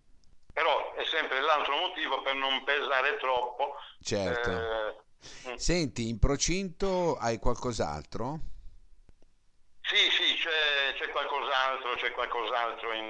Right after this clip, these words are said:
Speaker 1: in procinto. Eh, sto ultimando,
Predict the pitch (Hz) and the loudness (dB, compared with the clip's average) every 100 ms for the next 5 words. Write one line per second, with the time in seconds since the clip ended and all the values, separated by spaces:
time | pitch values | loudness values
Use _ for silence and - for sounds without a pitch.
0 | 110 110 107 120 - 180 170 - 120 - | -4 -4 -4 -6 -4 -4 -4 -4 -4 -4
1 | - - - - - - 123 127 127 123 | -8 -12 -12 -12 -12 -6 -2 0 0 -2
2 | - 165 151 143 139 - 139 151 156 143 | -2 -2 -2 -2 -4 -6 -2 0 2 0
3 | 131 120 127 123 120 117 | -2 -2 0 0 0 -2